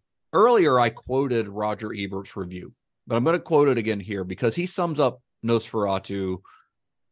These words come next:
uh, better than I ever could. He says, "Nosferatu remains effective.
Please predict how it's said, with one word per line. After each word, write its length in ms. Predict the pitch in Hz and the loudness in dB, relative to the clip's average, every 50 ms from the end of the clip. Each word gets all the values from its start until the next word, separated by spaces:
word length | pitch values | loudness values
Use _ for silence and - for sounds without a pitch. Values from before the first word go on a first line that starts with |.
| _ _ _ _ - | _ _ _ _ -8
uh, 260 | 117 120 - - 127 | -6 -6 -6 -6 -4
better 280 | 120 131 143 143 139 120 | 0 2 2 4 4 4
than 140 | 120 107 | 2 2
I 100 | 101 92 | 0 0
ever 180 | 90 87 90 98 | -2 -4 -10 -16
could. 220 | - - - - _ _ _ _ _ _ _ _ _ _ _ _ _ _ _ _ _ _ _ _ _ _ _ _ - | -16 -16 -18 -18 _ _ _ _ _ _ _ _ _ _ _ _ _ _ _ _ _ _ _ _ _ _ _ _ -2
He 120 | 135 135 | 0 0
says, 460 | 127 - 110 95 92 92 92 92 - _ _ _ _ _ _ _ _ _ _ _ _ _ _ _ _ _ _ _ _ - 123 | 0 0 -2 -2 -2 -4 -6 -10 -14 _ _ _ _ _ _ _ _ _ _ _ _ _ _ _ _ _ _ _ _ 0 4
"Nosferatu 640 | 147 190 202 190 - 170 156 151 147 151 147 131 | 4 4 4 4 4 4 4 4 4 4 2 2
remains 340 | 123 113 104 104 104 98 92 | 2 2 2 0 -2 -2 -4
effective. 520 | 98 95 - 98 95 - - 98 101 - | -8 -10 -10 -12 -12 -12 -14 -18 -20 -20